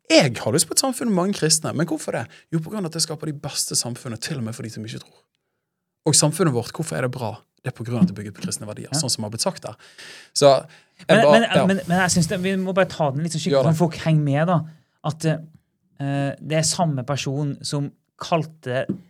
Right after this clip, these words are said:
Speaker 2: ditt utsagn for rasehygiene, som helt ekstremt.
Speaker 1: Altså, det er ikke greit engang.
Speaker 2: Nei, det er ikke greit i
Speaker 1: Det er
Speaker 2: hele
Speaker 1: ikke
Speaker 2: tatt. Det
Speaker 1: greit.
Speaker 2: er helt ekstremt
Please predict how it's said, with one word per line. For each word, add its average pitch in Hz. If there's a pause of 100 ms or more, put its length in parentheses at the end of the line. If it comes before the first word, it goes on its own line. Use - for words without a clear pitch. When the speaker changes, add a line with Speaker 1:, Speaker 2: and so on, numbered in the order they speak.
Speaker 2:
ditt 135
utsagn 135
for 131
rasehygiene, 117
som 117
helt 120
ekstremt. 139
Speaker 1:
Altså, 117
det 127
er 117
ikke 110
greit 107
engang. 101
Speaker 2:
Nei, 202
det 190
er 156
ikke 156
greit 139
i -
Speaker 1:
Det 139
er 135
Speaker 2:
hele 135
Speaker 1:
ikke 123
Speaker 2:
tatt. 113
Det 127
Speaker 1:
greit. -
Speaker 2:
er 220
helt 208
ekstremt 131